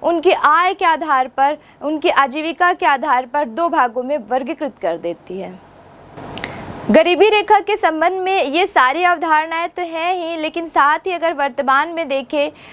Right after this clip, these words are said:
तो गरीबी रेखा की अवधारणा को निर्धारित करने के लिए यहाँ पर हम देखते हैं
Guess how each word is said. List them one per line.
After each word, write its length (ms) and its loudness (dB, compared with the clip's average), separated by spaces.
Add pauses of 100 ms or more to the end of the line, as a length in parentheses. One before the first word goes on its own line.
(160)
तो 260 6
गरीबी 460 -2
रेखा 320 -2
की 220 -6
अवधारणा 760 0
को 220 -4
निर्धारित 640 -2 (100)
करने 360 -2
के 180 -8
लिए 220 0
यहाँ 340 0
पर 200 0
हम 200 -4
देखते 320 0
हैं 260 0